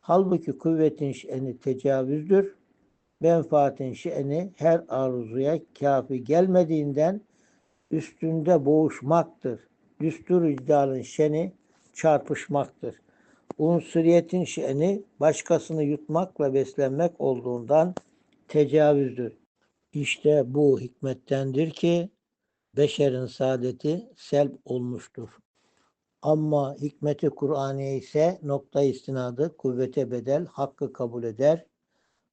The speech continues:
Gayede menfaate bedel fazilet ve rızayı ilahi kabul eder. Hayatta düsturu cidal yerine düsturu teavünü esas tutar.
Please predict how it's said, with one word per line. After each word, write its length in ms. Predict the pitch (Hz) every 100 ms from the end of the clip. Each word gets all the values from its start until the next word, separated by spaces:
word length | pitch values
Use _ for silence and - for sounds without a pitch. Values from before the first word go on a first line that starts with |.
| -
Gayede 480 | 139 147 156 151 156
menfaate 720 | 143 147 - 147 143 156 135
bedel 380 | 127 131 160 180 -
fazilet 600 | 135 120 139 147 160 139
ve 120 | 127
rızayı 400 | 127 117 139 139
ilahi 560 | 127 127 123 123 151 147
kabul 300 | 117 113 107
eder. 400 | 104 143 175 - _ _ _ _ _ _
Hayatta 640 | - 143 165 165 180 165
düsturu 520 | 127 127 - 151 147
cidal 360 | 117 110 151 175
yerine 440 | 190 202 214 247 - 139
düsturu 520 | 135 - 139 131 131
teavünü 520 | 131 123 123 123 127
esas 360 | 113 - 131 117
tutar. 420 | - 160 160